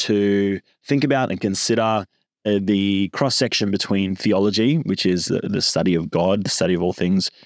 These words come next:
to do with God, um, and culture, like what's going on in our society, um, people's belief systems, people's worldview, uh, to help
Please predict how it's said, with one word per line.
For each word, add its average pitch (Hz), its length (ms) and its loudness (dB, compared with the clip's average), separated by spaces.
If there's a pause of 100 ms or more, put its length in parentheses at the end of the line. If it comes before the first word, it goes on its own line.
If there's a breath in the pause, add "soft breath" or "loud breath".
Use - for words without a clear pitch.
(180 soft breath)
to - 120 -8
do 139 140 2
with 135 160 2
God, 92 300 0 (300 loud breath)
um, 104 460 2 (100)
and 107 260 0
culture, 143 560 0
like 95 240 -2
what's 104 160 0
going 104 220 0
on 104 80 0
in 101 100 0
our 92 120 -2
society, 104 1080 0
um, 87 300 -2
people's - 240 -8
belief 98 360 0
systems, 98 320 0
people's 104 300 -2
worldview, 90 500 0 (460 loud breath)
uh, 120 200 2
to 135 160 0
help 143 380 0